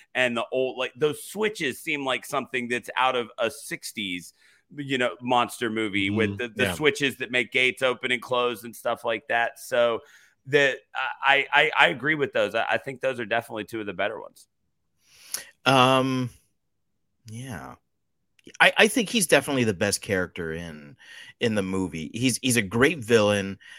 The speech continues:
Speaker 3: Um, I wish that there had been some sort of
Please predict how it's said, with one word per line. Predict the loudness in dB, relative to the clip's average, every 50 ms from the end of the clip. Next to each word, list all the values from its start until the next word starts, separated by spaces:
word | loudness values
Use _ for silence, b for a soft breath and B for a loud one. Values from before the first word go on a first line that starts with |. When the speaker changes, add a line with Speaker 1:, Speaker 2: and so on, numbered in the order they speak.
| B B B _ 2
Speaker 3:
Um, | 4 4 4 2 2 4
I | 4 6 6
wish | 6 4 4 4 4 4 2 -2 -4
that | -6 -4 0
there | 2 2 2
had | 2 -2 -4 -4 -2
been | 0 0 2 2 2 0 0 -2 -4 -6 -8 -10 _ _ _ _
some | -6 -4 -4 0 2 2 2 2 0 -2 -2
sort | -2 -2 -2 -2 0 2 2 0 0 _ _ -4
of | -2 -2 -2 -2 -4